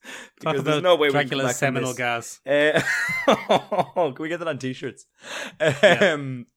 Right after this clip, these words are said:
Speaker 1: I bet you it gets
Speaker 2: merch.
Speaker 1: everywhere, Ben.
Speaker 2: Oh. <laughs> Bram Stoker. Um,
Speaker 1: Yes.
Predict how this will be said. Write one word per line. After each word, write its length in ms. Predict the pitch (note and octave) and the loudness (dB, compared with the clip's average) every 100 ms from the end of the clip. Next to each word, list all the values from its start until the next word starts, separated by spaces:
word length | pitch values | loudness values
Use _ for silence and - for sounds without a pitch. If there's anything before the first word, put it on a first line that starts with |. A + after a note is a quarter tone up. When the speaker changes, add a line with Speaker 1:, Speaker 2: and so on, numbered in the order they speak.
| - | -6
Speaker 1:
I 100 | C3 | -2
bet 220 | D#3 D3+ | 0 0
you 80 | C#3+ | -2
it 80 | C3+ | 0
gets 180 | G3 | 2
Speaker 2:
merch. 40 | F#3+ | 2
Speaker 1:
everywhere, 360 | C#3+ E3 C3+ | 2 4 4
Ben. 240 | C3 C3+ A#2+ | 2 0 0
Speaker 2:
Oh. 1400 | C3+ E3 F3+ F#3 F3 F3 E3+ E3 D#3+ D#3 D3+ C#3+ B2 A2+ - C#3+ | 0 4 6 8 8 8 8 6 6 4 4 2 -2 -10 -12 -12
<laughs> 1500 | F3+ E3 F#3 D#3+ - D#3+ - D3+ D3 E3 D#3 C#3+ C3 - - - C4 C4+ C4 B3 A3+ G#3 F3 E3 - _ - | -8 -10 -6 -8 -6 -8 -6 -8 -6 -8 -8 -8 -12 -14 -16 -10 -6 -6 -6 -6 -10 -14 -16 -20 -20 _ 0
Bram 220 | G3+ G#3 | 2 2
Stoker. 560 | - D3+ C3+ C3 - - _ _ _ | 2 2 2 -4 -12 -14 _ _ _
Um, 60 | C#3+ | -4
Speaker 1:
Yes. 640 | C3+ B2+ B2 C3 B2 A2+ | -2 -2 -2 -2 -4 -8